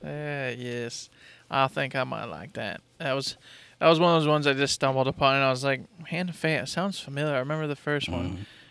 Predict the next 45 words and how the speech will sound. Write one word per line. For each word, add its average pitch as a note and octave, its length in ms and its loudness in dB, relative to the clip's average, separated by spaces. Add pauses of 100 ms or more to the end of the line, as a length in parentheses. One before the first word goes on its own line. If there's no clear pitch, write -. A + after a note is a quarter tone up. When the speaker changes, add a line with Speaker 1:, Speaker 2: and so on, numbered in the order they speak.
(140)
Speaker 1:
And C#3+ 80 -6
then C3 100 -2
I B2+ 80 2
was B2+ 120 -2
like, C3 160 0
click, D3+ 300 -4
click, D3 360 0
did C#3 220 -2
some C#3+ 160 -6
reviews, C#3 480 2
watched C3+ 240 4
some C3+ 100 -4
gameplay, C3+ 380 2
and C#3 120 2
I'm C#3 60 -2
like, C3 140 -4 (880)
"I - 100 -8
should G3+ 220 -8
play E3+ 340 -12 (220)
this." - 240 -14 (400)
Speaker 2:
I C3+ 60 10
mean, C3 160 12
it C3 100 4
feels C#3 440 8
like B2 300 8
if - 200 -4
we B2+ 100 8
were A#2 80 6
playing G#2+ 500 0 (240)
Arkham A2 260 4
Asylum A2+ 420 4
or F#2 80 0
something, F2+ 360 -4
where F#2 100 -2
you F#2 260 -4
pick C3+ 200 4
it A#2+ 140 6
up A#2 240 4
and G2+ 120 0
you G2 160 -2
read G#2 280 2
the G2 80 -6
little G2 200 0
story F#2 540 0 (280)
about F2+ 340 0